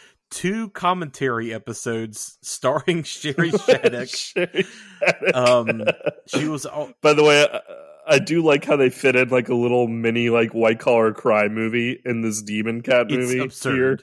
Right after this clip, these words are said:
Speaker 2: here.
Speaker 1: Yeah, it's so
Speaker 2: <laughs> Yeah.
Speaker 1: fucking unnecessary to have all this bullshit about,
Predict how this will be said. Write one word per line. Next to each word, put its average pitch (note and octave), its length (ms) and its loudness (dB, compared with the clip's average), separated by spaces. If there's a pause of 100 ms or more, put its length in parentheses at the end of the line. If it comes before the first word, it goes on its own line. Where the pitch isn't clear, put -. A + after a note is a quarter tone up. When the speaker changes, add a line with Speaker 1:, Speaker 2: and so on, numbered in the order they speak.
(120)
Speaker 2:
here. B2 140 -4
Speaker 1:
Yeah, G2+ 180 -4
it's C3 240 -2
so D3 540 0
Speaker 2:
<laughs> - 0 -
Yeah. G#3 60 6
Speaker 1:
fucking G3 360 2 (120)
unnecessary A#2+ 680 -8
to A2+ 60 -8
have A#2 240 -2
all A#2+ 140 -4
this A2+ 220 -8
bullshit B2 440 -6
about, A2+ 460 -6